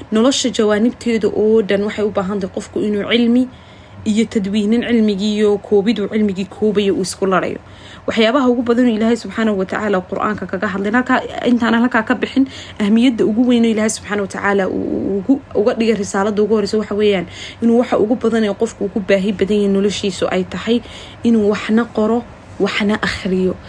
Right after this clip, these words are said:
Akhrisku waa waxyaabaha ugu waaweyn ee albaabada ugu badan ee nolosha qofka bini aadamka u fura. Tamaam? Marka inaad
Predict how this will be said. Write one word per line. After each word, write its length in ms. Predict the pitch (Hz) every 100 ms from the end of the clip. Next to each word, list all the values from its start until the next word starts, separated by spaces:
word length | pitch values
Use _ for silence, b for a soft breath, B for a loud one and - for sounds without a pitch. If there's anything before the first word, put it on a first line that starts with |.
| B -
Akhrisku 440 | 233 226 - -
waa 100 | 220
waxyaabaha 440 | 202 214 196 220 214
ugu 160 | 202 220
waaweyn 300 | 202 208 208
ee 80 | 185
albaabada 460 | 185 190 190 208 190
ugu 180 | 190 202
badan 300 | 202 202 202
ee 80 | 196
nolosha 320 | 190 202 -
qofka 240 | 196 -
bini 180 | 180 180
aadamka 460 | 185 196 185 175 175
u 60 | 190
fura. 320 | - 170 175 - B B B B
Tamaam? 300 | - 196 208 208 B B
Marka 200 | - -
inaad 260 | 254 247 220